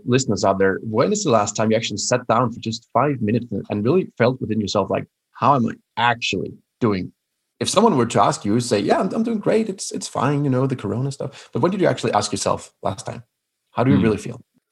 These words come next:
Speaker 2: People don't ask that question.
Speaker 1: Never, just even for a second, because what I see is a lot of people are trying to live up to all these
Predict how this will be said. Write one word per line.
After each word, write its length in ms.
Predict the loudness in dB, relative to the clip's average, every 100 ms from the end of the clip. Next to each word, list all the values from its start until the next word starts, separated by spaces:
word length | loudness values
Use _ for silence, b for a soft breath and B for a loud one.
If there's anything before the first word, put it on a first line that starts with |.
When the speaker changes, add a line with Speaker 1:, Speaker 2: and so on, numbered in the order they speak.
| _ _
Speaker 2:
People 200 | -2 0
don't 100 | 0
ask 180 | 0 -2
that 120 | -6
question. 400 | -4 -4 -4 -6 _ _ -8
Speaker 1:
Never, 320 | 0 2 0
just 300 | -2 -2 0
even 180 | 0 2
for 120 | 0
a 40 | -2
second, 400 | -4 -4 -4 -4
because 320 | 2 2 0 B B B B B
what 120 | 4
I 80 | 4
see 360 | 4 2 2 -2 -6
is 120 | 0
a 40 | 4
lot 140 | 4
of 80 | 4
people 240 | 2 2 2
are 60 |
trying 240 | 4 2 2
to 80 | 2
live 140 | 2
up 140 | 2
to 80 | 2
all 100 | 0
these 440 | 2 0 -2 -4